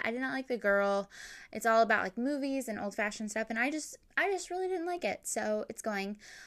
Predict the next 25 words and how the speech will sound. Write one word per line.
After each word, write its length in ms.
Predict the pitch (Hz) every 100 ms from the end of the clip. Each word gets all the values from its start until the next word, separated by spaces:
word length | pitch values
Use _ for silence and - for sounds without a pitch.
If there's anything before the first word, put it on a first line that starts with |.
| -
Water 200 | 247 262
for 120 | 302 -
Elephants 480 | 240 240 240 240
by 140 | - 226
Sarah 320 | - 208 196
Gruen. 460 | 185 202 214 254 254
I 80 | 254
think 200 | 262 480 640
I 40 | 381
liked 400 | 247 294 - -
this. 220 | 202 -
Why 80 | 269
am 100 | 381
I 40 | 403
getting 220 | 277 240
rid 140 | 233
of 100 | 202
this? 440 | 165 - 226 - - - - - - _
Maybe 260 | 226 254 311
'cause 140 | 339 320
I'd 140 | 262
never 260 | 254 226 190
read 200 | 196 240
it 80 |
again? 180 | 330 392